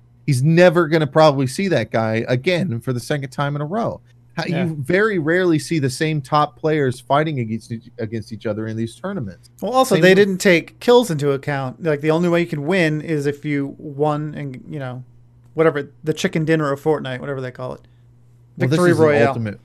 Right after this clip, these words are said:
Speaker 1: this is a big problem with B R is that they keep, they're trying to make it an esport. It's not an esport. Stop.
Speaker 2: Yeah, it's not good for esports because it
Speaker 1: It's
Speaker 2: turns
Speaker 1: not good
Speaker 2: out
Speaker 1: at
Speaker 2: that the
Speaker 1: all.
Speaker 2: most effective way to win and the most fun and entertaining way to play are two completely different play styles.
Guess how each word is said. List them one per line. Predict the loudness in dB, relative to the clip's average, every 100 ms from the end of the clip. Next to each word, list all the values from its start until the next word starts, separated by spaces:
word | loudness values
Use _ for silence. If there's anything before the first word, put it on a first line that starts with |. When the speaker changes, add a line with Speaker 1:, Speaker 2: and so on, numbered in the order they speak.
| -12
Speaker 1:
this | -12 -6
is | -2
a | -2
big | 0 0 0
problem | 0 0 0 -2
with | -4 -6 -4
B | 0
R | 0 0 -2
is | -2 -4
that | -6 -6
they | -8
keep, | -10 -16 -8
they're | -8
trying | -4 -4 -4
to | -6
make | -6 -6
it | -6
an | -4
esport. | -4 -6 -8 -12 -12
It's | -14 -8
not | -4 -4
an | -6
esport. | -8 -10 -10 -12 -12
Stop. | -10 -6
Speaker 2:
Yeah, | -4 -6 -10
it's | -6 -4
not | -4 -2
good | -2 -2
for | -6
esports | -6 -10 -6 -8 -6
because | -4 -4
it |
Speaker 1:
It's | 0
Speaker 2:
turns | 0 4
Speaker 1:
not | 4 4
good | 2
Speaker 2:
out |
Speaker 1:
at | 4
Speaker 2:
that | 4 6
the |
Speaker 1:
all. | 2
Speaker 2:
most | 2 -2
effective | -2 -2 -2 -4
way | 0
to | 0
win | 0 -2 -2 -4 -6
and | -4 -2
the | -2
most | -2 -4 0
fun | 2 2 0
and | -4
entertaining | -4 -4 -2 -4 -4 -4
way | -4
to | -4
play | -4 0 2 0
are | -2
two | -4 -4
completely | -4 -4 -4 -4 -4
different | -4 -4 -2
play | -2
styles. | -2 -6 -8 -10